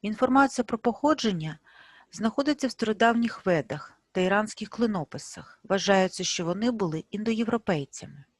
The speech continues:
Мова кімерійців належала до іранської мовної групи. Кімерійці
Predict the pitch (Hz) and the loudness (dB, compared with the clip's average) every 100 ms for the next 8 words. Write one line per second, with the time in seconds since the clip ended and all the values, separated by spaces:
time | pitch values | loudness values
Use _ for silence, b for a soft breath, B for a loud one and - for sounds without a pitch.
0 | _ _ _ _ _ _ _ _ b b | _ _ _ _ _ _ _ _ b b
1 | b b b _ 208 262 302 262 208 180 | b b b _ 4 6 6 4 4 0
2 | 175 160 - 127 - _ 175 180 208 240 | 0 -2 -6 -14 -14 _ 0 2 4 4
3 | 220 - 151 180 170 180 214 - 190 170 | 2 -2 0 2 4 2 0 -6 -6 -4
4 | 165 165 185 185 180 165 135 - 147 - | -6 -6 -4 -6 -4 -4 -6 -10 -14 -16
5 | _ _ _ _ _ _ _ _ _ _ | _ _ _ _ _ _ _ _ _ _
6 | _ _ _ _ _ 196 190 226 277 277 | _ _ _ _ _ -4 0 2 2 0
7 | - 160 | -4 -4